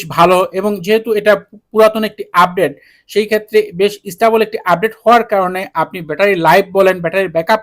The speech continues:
বল-, ব্যাকআপ বলেন সবকিছুই ভালো পাবেন। আর যদি আপনি already আইওএস টোয়েন্টি সিক্স পয়েন্ট জিরো আপডেট করে থাকেন তাহলে আইওএস টোয়েন্টি সিক্স পয়েন্ট জিরো পয়েন্ট ওয়ান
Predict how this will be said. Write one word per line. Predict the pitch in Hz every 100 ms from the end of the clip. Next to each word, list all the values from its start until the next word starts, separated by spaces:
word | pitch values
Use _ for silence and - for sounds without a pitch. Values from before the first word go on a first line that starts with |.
| -
বল-, | 202 180 185
ব্যাকআপ | 190 202 196
বলেন | 196 190
সবকিছুই | - - 214 196 160
ভালো | 143 -
পাবেন। | 123 123 123 - _ _ _ _ 233
আর | 247 226 233
যদি | 226 233 - 170
আপনি | - 180 139 - _ _ _ 190
already | 214 240 240 233 180
আইওএস | 185 202 202
টোয়েন্টি | 226 220 214 -
সিক্স | 220 214 - - _ 180
পয়েন্ট | 185 196 156
জিরো | 185 202 214 233
আপডেট | 180 220 -
করে | 220 208
থাকেন | 180 185 185 175 180
তাহলে | 180 196 196 190
আইওএস | 180 185 -
টোয়েন্টি | 208 202 175
সিক্স | 202 -
পয়েন্ট | 196 185 170
জিরো | 180 185
পয়েন্ট | 190 180 170
ওয়ান | 175 180